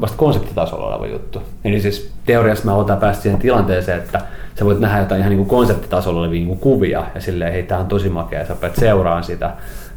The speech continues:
ja sit vuosien varrella se peli niinku kehittyy isommaksi ja isommaksi. Vähän niinku aikanaan kävi esimerkiksi Minecraftille, että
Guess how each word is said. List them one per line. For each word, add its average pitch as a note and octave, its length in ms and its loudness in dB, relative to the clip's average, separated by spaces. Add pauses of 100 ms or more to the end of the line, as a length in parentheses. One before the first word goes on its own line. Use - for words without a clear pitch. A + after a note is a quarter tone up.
ja G2+ 60 -4
sit F#2 200 0
vuosien F#2+ 380 4
varrella F2 360 4
se - 120 0
peli F#2 200 4
niinku E2+ 200 2
kehittyy E2+ 400 8
isommaksi E2+ 380 -2
ja G2 80 2
isommaksi. F#2 420 -2 (880)
Vähän G#2 220 2
niinku G2 200 4
aikanaan A2 320 6
kävi G#2 220 4
esimerkiksi A2+ 300 4
Minecraftille, E2+ 600 0
että D#2+ 300 -4